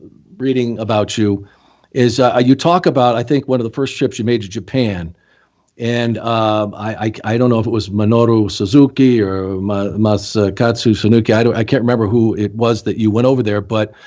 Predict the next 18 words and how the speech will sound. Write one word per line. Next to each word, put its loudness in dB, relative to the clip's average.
you 0
know, 4
like 0
in -2
wrestling, 0
they -6
call -4
it, -8
they -8
stretch -6
you -16
to -16
see -6
if -10
what -6
you -6
have -6
inside. -8